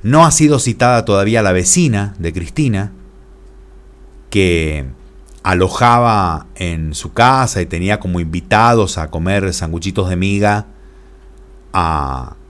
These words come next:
los mismos delincuentes de Revolución Federal, donde militaba Sabac Montiel, y que han desaparecido del mapa, no están más, con las horcas, con las guillotinas, con, este,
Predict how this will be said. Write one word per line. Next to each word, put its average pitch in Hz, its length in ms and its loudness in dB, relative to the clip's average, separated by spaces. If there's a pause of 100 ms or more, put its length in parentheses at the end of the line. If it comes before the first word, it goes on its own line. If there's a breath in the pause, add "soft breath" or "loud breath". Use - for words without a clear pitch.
(240)
los 90 160 -2
mismos 110 300 0
delincuentes 98 640 0
de 76 260 -2
Revolución 82 560 -2
Federal, 95 640 2 (1300)
donde 110 320 2
militaba 95 480 4
Sabac 85 320 -4
Montiel, 98 600 -2 (760)
y 135 140 2
que 127 500 4
han 156 140 0
desaparecido 165 720 4
del 143 120 2
mapa, 101 580 0
no 127 100 -2
están 170 280 0
más, - 560 -2 (560)
con 90 160 -8
las 87 200 -4
horcas, 147 720 6
con 98 220 -4
las 87 140 -4
guillotinas, 113 1200 0
con, 76 580 -8
este, 73 540 -10